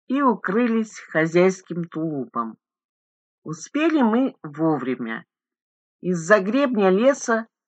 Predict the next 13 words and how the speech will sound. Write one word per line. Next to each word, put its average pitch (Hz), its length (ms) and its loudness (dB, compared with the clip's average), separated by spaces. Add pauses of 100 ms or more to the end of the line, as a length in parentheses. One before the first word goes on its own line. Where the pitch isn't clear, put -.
вынырнул 202 880 0 (140)
вертолет. 147 760 0 (960)
«Ничего, 269 1000 8 (840)
Мария 233 680 6
моя 277 440 8
знает, 247 800 8
как 240 240 6
незваных 226 720 6
гостей 220 580 4
встречать! 185 840 4 (1000)
В - 160 -20
тайге 262 720 8
выросла». 185 920 6